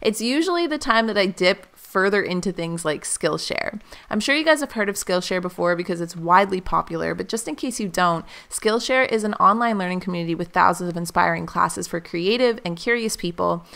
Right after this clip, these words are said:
where you can explore new skills, you can deepen your existing passions, or just get lost into some creativity, which I feel like is so needed right now.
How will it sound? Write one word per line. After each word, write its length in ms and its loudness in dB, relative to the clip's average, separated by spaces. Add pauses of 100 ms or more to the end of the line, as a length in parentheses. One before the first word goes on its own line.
(100)
where 120 -4
you 80 0
can 140 -6
explore 400 0
new 160 -2
skills, 540 2
you 40 -6
can 240 -8
deepen 400 -4
your 120 -2
existing 440 -4
passions, 520 -4
or 80 -2
just 180 -8
get 160 -2
lost 380 4
into 180 -6
some 180 -8
creativity, 640 -4
which 160 -4
I 80 -4
feel 220 -4
like 220 -4 (360)
is 200 0
so 420 4
needed 400 -6
right 220 -6
now. 360 -6